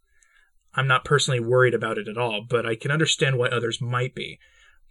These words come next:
I sincerely doubt the U S C C B will adopt this proposal, but if they do, it wouldn't be the first time they did so. Last year, they issued a certification list for approved Catholic media outlets. Do you remember that? And I did a couple videos on it. And it hilariously included the likes of the National Catholic Reporter,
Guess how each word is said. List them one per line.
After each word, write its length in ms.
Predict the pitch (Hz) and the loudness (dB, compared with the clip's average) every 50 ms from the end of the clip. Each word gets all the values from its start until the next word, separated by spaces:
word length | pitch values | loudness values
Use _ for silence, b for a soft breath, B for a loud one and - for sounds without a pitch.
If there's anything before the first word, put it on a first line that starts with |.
| _ _ _ | _ _ _
I 100 | - 156 | 0 2
sincerely 520 | 160 - - 151 - - - 190 196 202 185 | 2 2 0 0 0 4 4 6 6 6 6
doubt 260 | 156 165 143 139 139 | 4 4 4 4 2
the 80 | 139 | 0
U 180 | 127 127 127 127 | 0 2 4 4
S 100 | 123 - | 2 2
C 160 | - - 127 | 0 -4 -4
C 220 | 123 - 127 120 113 | -4 -4 -4 -4 -4
B 200 | 120 123 120 117 | -2 -2 -2 -2
will 200 | 117 117 120 123 | -2 -2 -2 -2
adopt 420 | 120 120 - 131 120 117 - - | -2 0 0 0 0 -2 -4 -8
this 120 | - 110 | -10 -10
proposal, 540 | - - 123 - - 143 131 120 107 - - - | -10 -10 -10 -8 -2 -2 -2 -2 -2 -4 -10 -8
but 100 | - - | -8 -10
if 100 | 117 - | -6 -4
they 120 | - 120 | -4 -4
do, 360 | 117 120 - 160 160 156 160 160 B B B B B B B | -4 0 2 2 4 2 2 0 B B B B B B B
it 140 | 160 156 165 | 0 2 4
wouldn't 180 | 175 190 196 190 | 4 4 6 6
be 80 | 196 | 6
the 80 | 175 165 | 4 4
first 280 | - 135 120 - - | 4 2 0 0 0
time 260 | - - 127 120 120 120 | -4 -4 -4 -4 -2 -2
they 100 | 120 123 | -4 -4
did 300 | 123 - 143 123 117 - | -2 0 0 0 0 -2
so. 300 | - 120 - 110 - - B B B B B B B | -4 -6 -6 -8 -10 -18 B B B B B B B
Last 400 | 139 135 139 143 147 139 - - | -2 2 4 4 6 4 4 2
year, 140 | 151 151 147 | 2 4 6
they 140 | 156 139 | 6 6
issued 200 | 135 - - 147 | 6 4 2 0
a 80 | 139 139 | -2 -2
certification 840 | - - 143 127 123 127 127 - - - 165 160 165 - - 123 107 | 0 0 0 0 0 -2 -8 -10 -4 0 2 2 2 2 0 -4 -6
list 200 | 107 107 104 - | -8 -10 -10 -10
for 120 | - - - | -8 -8 -8
approved 460 | 139 - - - 131 123 127 - - | -8 -8 -6 -4 -2 -2 -2 -4 -8
Catholic 360 | - 107 104 - 131 - - | -8 -8 -8 -8 -10 -4 0
media 280 | 143 160 170 127 - - | 2 4 4 4 2 -2
outlets. 340 | - 113 101 - - - - - | -6 -10 -10 -10 -12 -12 -10 -10
Do 60 | 120 | -10
you 80 | 110 - | -8 -8
remember 320 | 110 107 104 113 127 147 | -8 -8 -2 2 4 6
that? 220 | 147 151 165 180 151 | 6 6 6 4 2
And 100 | 123 107 | 0 -4
I 100 | 107 131 | -4 -2
did 160 | 127 123 135 | -2 0 0
a 40 | 131 | 0
couple 280 | - 135 127 - 127 | 0 -2 -2 -2 0
videos 340 | 127 160 160 135 113 110 101 | 2 4 4 4 4 2 -2
on 160 | 98 95 98 | -8 -10 -12
it. 80 | 98 - b b b b b b b | -14 -18 b b b b b b b
And 100 | 135 156 | -4 -4
it 200 | 165 - 156 - | -4 -4 0 2
hilariously 800 | 170 170 170 170 180 180 180 175 175 170 165 - - 175 170 175 | 4 4 6 6 8 8 8 8 8 6 4 2 4 4 4 4
included 380 | 170 160 - 151 147 147 156 | 4 2 -2 -2 -2 -2 -2
the 80 | 147 135 | -2 -2
likes 320 | 123 127 120 123 - - | -2 0 -2 -2 -2 -4
of 60 | 147 | -4
the 80 | 139 143 | -2 -2
National 420 | 131 120 113 117 - - 151 139 | -2 -4 -4 -6 -6 -4 -4 -4
Catholic 340 | 131 - 117 101 - 131 123 | -4 -2 -4 -4 -4 -4 -4
Reporter, 500 | 139 135 - 151 151 147 127 120 127 - | -4 -2 2 4 4 6 4 2 0 -4